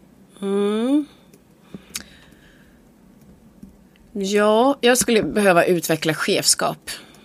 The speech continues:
Jag är väldigt bra ledare.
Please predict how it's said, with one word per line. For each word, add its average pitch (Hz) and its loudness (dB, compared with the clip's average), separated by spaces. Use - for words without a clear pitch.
Jag 202 0
är 196 2
väldigt 190 -2
bra 202 4
ledare. 160 2